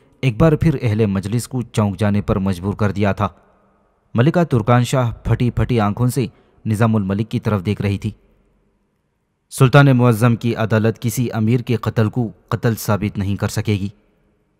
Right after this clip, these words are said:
निज़ामुल मलिक ठहर ठहर कर बोल रहा था। वज़ीर आज़म के चेहरे पर एहसास फ़ख्र उसी तरह नुमायां था कि जैसे वो नादानों के हुजूम से मुखातिब हो,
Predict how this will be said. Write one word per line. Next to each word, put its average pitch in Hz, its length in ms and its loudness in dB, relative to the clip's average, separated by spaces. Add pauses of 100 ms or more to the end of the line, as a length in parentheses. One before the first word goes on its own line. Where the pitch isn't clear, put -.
(240)
निज़ामुल 110 420 2
मलिक 101 320 -4
ठहर 98 280 -4
ठहर 98 160 -2
कर 104 180 -6
बोल 98 200 -4
रहा 92 200 -4
था। 95 200 -8 (840)
वज़ीर 110 400 0
आज़म 107 240 0
के 113 140 0
चेहरे 107 280 0
पर 113 200 -2 (360)
एहसास 117 460 0
फ़ख्र 110 340 -2
उसी 110 260 -6
तरह 107 260 -2
नुमायां 98 460 0
था 98 160 -2 (640)
कि 123 120 2
जैसे 113 400 0 (300)
वो 113 240 0
नादानों 113 500 2
के 117 140 -4
हुजूम 98 340 -2
से 107 140 -2
मुखातिब 98 440 -2
हो, 95 140 -4